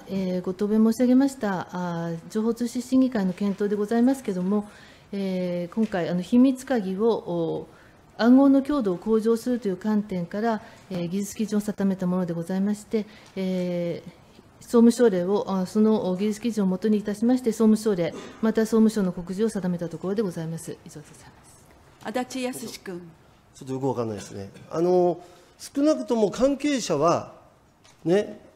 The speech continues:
Speaker 3: この情報通信審議会で決めたと思ってませんよ。この審議キャス協議会で決めてるんですよ。この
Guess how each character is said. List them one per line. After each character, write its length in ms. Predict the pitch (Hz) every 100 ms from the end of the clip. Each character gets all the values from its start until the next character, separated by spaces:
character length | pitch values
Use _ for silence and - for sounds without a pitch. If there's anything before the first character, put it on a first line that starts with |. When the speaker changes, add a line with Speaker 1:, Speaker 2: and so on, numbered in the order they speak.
| _ _ _ -
Speaker 3:
こ 120 | 233
の 240 | 240 220
情 180 | 170 262
報 140 | 294
通 160 | 285 294
信 580 | - 285 285 311 262 220
審 240 | 262 285
議 40 | 285
会 140 | 196
で 60 | 160
決 160 | -
め 120 | 220
た 120 | 233 226
と 80 |
思 120 | 190 214
っ 40 |
て 80 | 185
ま 100 | 156
せ 120 | 175
ん 40 | 120
よ。 140 | 151 - -
こ 80 |
の 40 | 190
審 240 | - 277
議 60 | 277
キ 100 | 302
ャ 40 |
ス 140 | 294 -
協 140 | 302
議 80 | 302
会 140 | 247
で 80 | 156
決 120 | -
め 80 | 160
て 80 | 156
る 60 |
ん 20 | 117
で 60 |
す 80 | -
よ。 160 | 131 - - - - -
こ 100 | 247
の 260 | 247 240